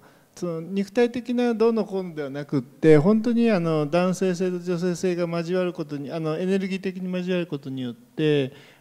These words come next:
まあ、あの、アートもそうだし、あの、そういうもっとアートだけじゃなくて、多分もっと、なんていうんですか、アイティーとかいろんなものに多分そういういろんな想像が起こるんじゃないかと思ってるんですよね。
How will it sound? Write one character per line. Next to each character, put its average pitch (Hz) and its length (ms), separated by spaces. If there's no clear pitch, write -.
ま 160 140
あ、 - 20
あ 151 40
の、 143 180
ア 165 200
ー 170 40
ト 165 140
も 123 160
そ 139 180
う 131 60
だ 123 140
し、 143 560
あ 131 60
の、 123 680
そ 143 180
う 135 40
い 135 120
う 131 40
も 208 180
っ 240 40
と 139 240
ア 196 120
ー 202 140
ト 262 140
だ 247 140
け 247 120
じ 226 100
ゃ 214 40
な 185 120
く 151 140
て、 - 20
多 196 160
分 165 180
も 226 140
っ - 20
と、 147 520
な 147 160
ん 143 60
て 143 80
い 131 40
う 123 40
ん - 20
で 120 60
す - 40
か、 143 80
ア 156 140
イ 196 140
テ - 240
ィ 208 120
ー - 40
と 131 140
か 139 460
い 143 120
ろ 190 160
ん 220 100
な 226 100
も 220 120
の 226 140
に 160 260
多 156 140
分 135 160
そ 156 180
う 147 40
い 147 100
う - 20
い 156 40
ろ 165 120
ん 156 40
な 156 100
想 170 200
像 156 140
が 160 140
起 156 60
こ 180 100
る 175 80
ん 147 60
じ 131 60
ゃ - 20
な 123 100
い 120 60
か 117 100
と 113 100
思 117 160
っ - 20
て 117 180
る 120 80
ん 120 80
で 120 100
す 120 120
よ 120 120
ね。 139 180